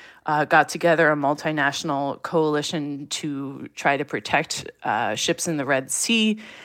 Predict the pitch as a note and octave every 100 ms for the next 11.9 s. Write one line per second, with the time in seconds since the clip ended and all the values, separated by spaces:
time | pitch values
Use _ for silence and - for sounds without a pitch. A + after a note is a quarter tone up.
0 | - - - E3 D3 C3+ C#3 C3+ - -
1 | C#3+ C3 B2+ B2+ C3+ C#3 - - - -
2 | D#3+ - - D#3 D3 D3 D3+ C#3 - -
3 | A3 F#3 E3+ D3 D3 D#3 D3+ C#3 F#2+ D3
4 | C#3 C#3+ C3+ C#3 B2+ B2+ C#3 - - -
5 | - _ D#3 D3+ C3+ A2+ D2 - - -
6 | G#3+ - C4+ C#4+ A#3+ G3+ G3+ G3+ - F#3
7 | - A3+ - G3+ B3+ G#3 F#3+ F#3 E3 C#3+
8 | - - - - F3 - - - - -
9 | D3+ - E3+ C#3 C#3 D3 C#3+ C3 A#2+ C3
10 | - - A#2 A#2 - F#2+ A#2+ A#2+ B2 C3
11 | C#3 B2 D#3+ - F3 D3 D3+ C#3 C#3